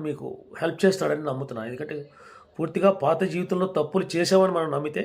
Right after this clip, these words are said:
ఎందుకంటే నాకు ఇప్పుడు అనిపిస్తుంది, ఇప్పుడు బైబిల్ చదివితే కొంచెం అర్థం చేసుకున్న తర్వాత, అరే అహంకారం కూడా ఒక తప్పు, ఇది క్రోధం తప్పు, ఇవన్నీ నాకు, నాకున్న లక్షణాలు ఇవన్నీ కూడా,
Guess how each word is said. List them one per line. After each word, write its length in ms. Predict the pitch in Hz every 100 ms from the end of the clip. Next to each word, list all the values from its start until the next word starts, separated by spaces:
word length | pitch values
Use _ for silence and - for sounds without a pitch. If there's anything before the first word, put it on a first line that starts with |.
| -
ఎందుకంటే 280 | 147 170 226 - _ _ - 143
నాకు 160 | 170 196
ఇప్పుడు 160 | 190
అనిపిస్తుంది, 420 | 190 220 226 131 - -
ఇప్పుడు 180 | 131 151 147
బైబిల్ 240 | 143 160 156
చదివితే 400 | 160 151 147 147 151
కొంచెం 220 | 143 151 143
అర్థం 140 | 131 170
చేసుకున్న 340 | 165 160 160 147
తర్వాత, 200 | 151 151 143 - - _ _ - - - - -
అరే 100 | 202
అహంకారం 460 | 147 185 214 220 226 220
కూడా 100 | 220
ఒక 60 | 220 202 170 -
తప్పు, 200 | - 208 190
ఇది 120 | 123 85 64 _ _ _ _ _
క్రోధం 420 | 147 139 185 220 190
తప్పు, 300 | 170 160 185 151 113 90
ఇవన్నీ 260 | 110 120 156
నాకు, 300 | 185 170 156 131
నాకున్న 300 | 131 147 165
లక్షణాలు 340 | 139 - 185 139
ఇవన్నీ 200 | 117 113 127
కూడా, 140 | 92